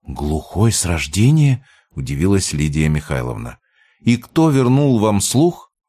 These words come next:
«Молния. Ударила меня в грозу, чуть не убила, но я стал слышать. Об этом случае писал журнал «Здоровье». Меня обследовал профессор Гуринович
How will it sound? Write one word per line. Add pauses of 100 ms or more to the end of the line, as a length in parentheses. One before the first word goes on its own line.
(140)
«Молния. (340)
Ударила
меня
в
грозу,
чуть
не
убила,
но
я
стал
слышать. (340)
Об
этом
случае
писал (200)
журнал
«Здоровье». (320)
Меня
обследовал
профессор
Гуринович